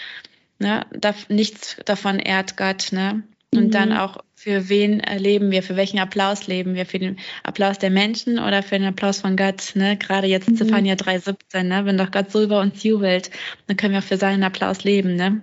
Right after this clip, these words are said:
Speaker 1: <laughs>
Speaker 2: Ja, auf jeden Fall. Also, ich find, äh, wenn man sich immer wieder so vor Augen hält, wie groß Gott ist, dann, ähm, dann kann man einfach so glücklich sein, dass Gott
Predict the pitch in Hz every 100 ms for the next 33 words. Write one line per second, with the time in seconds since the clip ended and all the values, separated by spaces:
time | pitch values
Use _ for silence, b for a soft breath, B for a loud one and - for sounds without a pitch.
0 | - 202 185 - - 208 220 220 220 220
1 | - 240 220 214 - 247 233 214 202 214
2 | 220 214 214 B B B B B _ -
3 | - 233 220 208 - 214 214 220 214 -
4 | B B - - 226 226 226 233 - 220
5 | 220 226 226 226 214 220 208 - - 220
6 | 226 233 226 220 220 - - 226 240 -
7 | 214 208 - 220 - 214 208 208 - -
8 | _ _ - 208 208 208 214 - _ _
9 | - 220 214 226 208 208 208 214 - -
10 | _ _ - - 220 214 214 214 233 226
11 | - 233 - 233 214 220 - 226 220